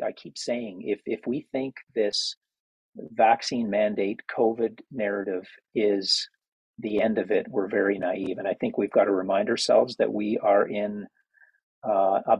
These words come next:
a marathon. It's not a short race. We're not looking to just reverse these mandates.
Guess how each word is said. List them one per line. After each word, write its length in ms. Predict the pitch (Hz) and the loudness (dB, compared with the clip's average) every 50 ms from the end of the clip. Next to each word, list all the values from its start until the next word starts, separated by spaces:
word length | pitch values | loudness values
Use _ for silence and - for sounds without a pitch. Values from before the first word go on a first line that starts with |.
| - _ _ - | 0 _ _ -8
a 100 | - 139 | -6 -2
marathon. 600 | 117 110 95 131 160 - - - - 95 98 202 - _ | 2 4 4 4 4 4 2 0 -2 -2 -4 -14 -14 _
It's 220 | - - - - - | -8 -6 -4 0 2
not 160 | 104 110 139 | 2 4 4
a 20 | |
short 300 | - - - 123 117 117 117 | 2 2 2 2 2 2 2
race. 400 | 110 98 92 101 113 - - - - | 0 -2 -2 -2 -4 -6 -6 -6 -6
We're 80 | 110 98 | -4 -2
not 180 | 101 - - | 0 0 2
looking 260 | 117 117 - - 107 | 0 0 0 -4 -8
to 100 | - - | -8 -8
just 280 | - - 110 - - - | -8 -6 -6 -8 -8 -10
reverse 360 | 120 110 113 104 110 107 - | -12 -8 -6 -4 -4 -2 -4
these 220 | - 113 101 95 - | -4 -6 -6 -8 -8
mandates. 680 | 131 110 110 104 - 104 104 104 - - - - - | -8 -8 -8 -8 -6 -6 -6 -6 -8 -8 -8 -8 -8